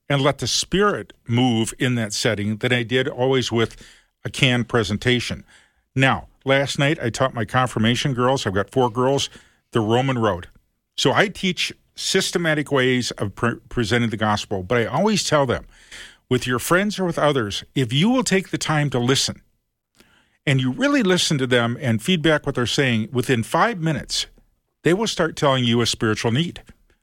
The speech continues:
like they're lonely. Their family doesn't respond to them. Nobody cares about what I'm doing.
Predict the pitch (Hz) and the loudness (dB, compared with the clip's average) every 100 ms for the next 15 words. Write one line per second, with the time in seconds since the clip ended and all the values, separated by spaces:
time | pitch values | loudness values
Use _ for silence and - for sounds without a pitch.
0 | _ _ 120 117 113 139 170 180 - - | _ _ -2 0 0 2 0 0 -4 -10
1 | _ _ _ _ _ _ _ 120 117 131 | _ _ _ _ _ _ _ -2 0 0
2 | 160 131 110 113 117 - 143 175 151 90 | 2 2 0 0 -2 0 2 0 0 -4
3 | - _ - 101 110 - 147 165 131 101 | -6 _ -4 -2 -2 0 2 2 0 0
4 | 101 107 101 156 180 | 2 0 2 2 2